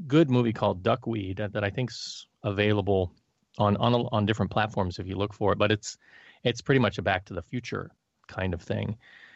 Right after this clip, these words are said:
uh, but set in China. And, and he's very good in that. So I would like to see him take on roles that are lighter, less serious, and, and a bit more comedic, 'cause I really think he has the chops to do it.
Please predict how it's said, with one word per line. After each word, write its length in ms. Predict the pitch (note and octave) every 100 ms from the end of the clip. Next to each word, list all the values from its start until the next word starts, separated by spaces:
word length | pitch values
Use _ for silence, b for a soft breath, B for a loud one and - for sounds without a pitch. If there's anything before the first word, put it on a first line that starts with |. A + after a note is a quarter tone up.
| B -
uh, 200 | F#2+ F2
but 180 | F#2+ -
set 180 | G2+
in 100 | F#2+
China. 460 | F2 A2 A2 F2 F2+
And, 280 | F#2 F2+ F#2
and 200 | - B2
he's 180 | D3 D#3+
very 200 | C#3 E3
good 140 | D3 A#2+
in 80 |
that. 300 | C3 G#2+ E2+
So 240 | - A2 G2+ B B _
I 160 | A#2 C3+
would 140 | B2+
like 200 | A#2+ C3+
to 80 | A#2
see 140 | -
him 140 | G#2+ G2+
take 280 | - G#2+ A2
on 380 | G2 F#2+ F#2 - - -
roles 380 | C3 A2+ G#2 G2+
that 160 | G#2+ G2+
are 200 | G2+ G2 b b b _
lighter, 720 | A2+ A#2 A#2 A2 G#2+ G#2 G#2 - _ -
less 200 | A2+ -
serious, 480 | A#2+ G#2 G2 F#2+
and, 160 | G#2 G2+
and 100 | G2+
a 40 |
bit 100 | G2+
more 140 | G2 F2
comedic, 340 | - B2+ C3+
'cause 140 | G#2+ F#2+
I 40 |
really 200 | A2 A2+
think 180 | G#2 F#2
he 80 | F#2+
has 100 | F#2
the 100 | -
chops 320 | G2+ G#2 -
to 100 | -
do 120 | A2
it. 120 | -